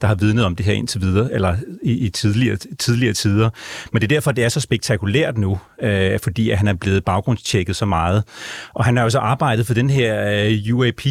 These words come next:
Task Force i The Pentagon, og der har han også fået til opgave at undersøge de her,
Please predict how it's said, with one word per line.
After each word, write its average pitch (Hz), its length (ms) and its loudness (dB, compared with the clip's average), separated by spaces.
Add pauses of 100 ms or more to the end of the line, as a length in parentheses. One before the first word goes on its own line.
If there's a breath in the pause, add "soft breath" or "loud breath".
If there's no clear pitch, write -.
(120)
Task - 440 -2
Force - 600 -4
i 101 240 0
The 101 100 -2
Pentagon, 104 540 0
og 92 140 -4
der 120 60 0
har 117 100 2
han 123 100 2
også 104 200 -2
fået 113 200 0
til 113 120 -2
opgave 110 480 0
at 113 180 -4
undersøge 117 520 0
de 120 160 -4
her, 104 300 0